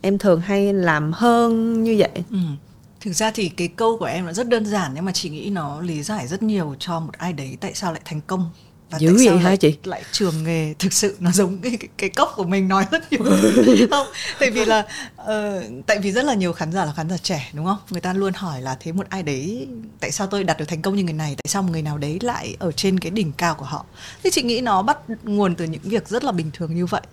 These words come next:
Speaker 2: Nó bắt nguồn từ cái việc là một cái việc rất đơn giản nhưng mà tôi vẫn phải làm hơn sức của tôi.
Speaker 1: Dạ.
Speaker 2: Ở cái vị trí của tôi,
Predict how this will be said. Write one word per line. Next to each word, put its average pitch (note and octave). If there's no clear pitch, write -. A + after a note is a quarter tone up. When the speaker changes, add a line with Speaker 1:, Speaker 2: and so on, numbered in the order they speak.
Speaker 2:
Nó E3+
bắt B3
nguồn A#3+
từ E3
cái D#3+
việc F#3+
là D#3
một G3+
cái F#3
việc G#3+
rất B3
đơn A3
giản F#3
nhưng D#3+
mà F#3+
tôi G3
vẫn F3+
phải B3+
làm E3+
hơn B3
sức E4
của E3
tôi. F3+
Speaker 1:
Dạ. F3
Speaker 2:
Ở F#3
cái F#3+
vị A#3
trí G#3
của C4+
tôi, A3+